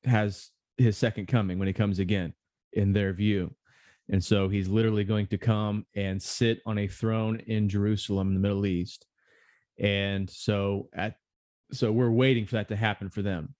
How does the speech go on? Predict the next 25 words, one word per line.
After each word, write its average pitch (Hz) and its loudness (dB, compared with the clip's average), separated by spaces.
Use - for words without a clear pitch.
So 104 2
that's 110 -2
where 110 0
the 101 -2
term 98 -4
premill 113 0
comes 110 -4
from, 98 -4
is 95 -2
they 107 0
believe 101 -2
the 95 -2
return 131 0
of 110 -4
Christ 110 -2
comes 107 -6
before 107 2
the, 107 0
<clears throat> - -12
excuse 127 2
me, 92 0
before 113 2
the 104 0
millennial 98 2
reign. 90 -4